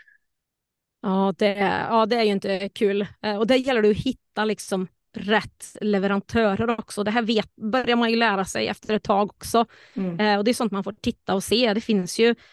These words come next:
Speaker 1: kanske en, i, i låga vikter och lite mindre produkter så finns det ju typ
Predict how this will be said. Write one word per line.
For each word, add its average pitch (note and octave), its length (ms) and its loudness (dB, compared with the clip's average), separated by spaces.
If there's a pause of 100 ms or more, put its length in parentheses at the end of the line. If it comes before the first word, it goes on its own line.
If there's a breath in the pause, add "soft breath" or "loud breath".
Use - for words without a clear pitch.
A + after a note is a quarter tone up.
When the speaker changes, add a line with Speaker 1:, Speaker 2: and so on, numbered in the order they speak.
(300 soft breath)
Speaker 1:
kanske A#3+ 280 0
en, A3+ 380 0
i, A3+ 280 0
i A#3+ 100 0
låga G3+ 540 2
vikter G3 520 -4
och G3+ 120 0
lite G#3+ 260 -6
mindre G3 220 2
produkter G3 320 -4
så A3+ 80 -4
finns E3 300 -6
det G#3 100 2
ju B3 200 6
typ G3+ 200 -6